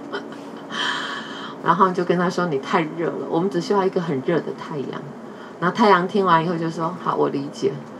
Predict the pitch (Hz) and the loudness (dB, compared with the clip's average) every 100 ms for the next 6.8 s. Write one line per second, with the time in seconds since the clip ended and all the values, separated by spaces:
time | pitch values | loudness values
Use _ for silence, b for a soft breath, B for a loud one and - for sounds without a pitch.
0 | - 175 190 196 185 165 135 175 - 165 | -6 -2 4 8 8 8 4 2 0 0
1 | 156 151 156 135 127 131 151 147 139 - | 2 -2 0 0 0 0 -2 0 0 0
2 | 135 147 - 185 196 160 165 160 165 151 | 0 0 2 0 2 2 2 2 2 2
3 | 147 143 143 139 123 - - - - B | 0 -2 0 -2 -2 -6 -6 -6 -10 B
4 | B 208 208 208 202 214 190 202 190 - | B 4 8 10 10 8 6 8 6 6
5 | 185 175 180 147 160 165 131 131 151 151 | 4 6 6 4 4 4 4 2 0 0
6 | 151 123 139 135 131 139 120 117 | 2 0 2 0 0 -2 -2 -4